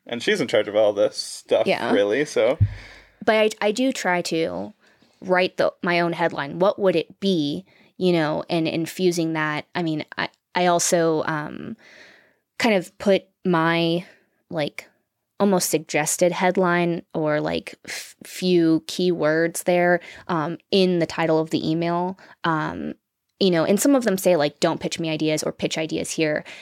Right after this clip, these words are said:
Speaker 2: And I tr-, I, I will occasionally go the, like, generic route first,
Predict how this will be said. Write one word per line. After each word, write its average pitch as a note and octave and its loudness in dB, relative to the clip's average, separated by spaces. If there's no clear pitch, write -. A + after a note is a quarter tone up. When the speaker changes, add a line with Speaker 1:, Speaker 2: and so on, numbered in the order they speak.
Speaker 2:
And E3 0
I G3+ 0
tr-, - -6
I, F3 2
I E3+ 0
will F#3+ 4
occasionally F3+ 0
go D#3+ 2
the, D#3 0
like, - -6
generic D#3+ 0
route E3 -2
first, - 0